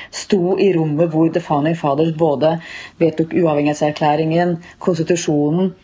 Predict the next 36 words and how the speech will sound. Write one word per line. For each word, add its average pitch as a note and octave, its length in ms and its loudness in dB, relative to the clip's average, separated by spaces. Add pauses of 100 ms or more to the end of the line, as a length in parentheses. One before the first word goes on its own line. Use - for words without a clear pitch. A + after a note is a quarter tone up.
(580)
Det G3+ 80 2
er A3+ 80 2
liksom G#3+ 200 2
bevegende F#3 520 2
å A3+ 80 -6
tenke G3 400 0
på, A#3+ 160 0
ikke C4+ 100 -4
sant? A#3+ 220 2
Det G#3 80 4
er, G3 500 2
de, F#3 220 0
de G3 240 2
var A#3 140 4
også B3 180 0
uenige F3+ 400 2
om A3+ 240 0
veldig, F#3+ 400 2
veldig F#3+ 260 2
mye, G3+ 320 2 (360)
men G3+ 100 2
de A#3 80 0
klarte G3+ 560 0
altså A3 220 -2
å A3+ 100 -4
enes, G3+ 420 2
klarte A3 460 0
å - 60 0
bli C#4 100 0
enige F3+ 380 2
om G#3+ 80 2
disse G#3+ 260 -2
grunnleggende D#3 480 0
prinsippene G3+ 460 -2
som - 100 -6
er D3+ 240 2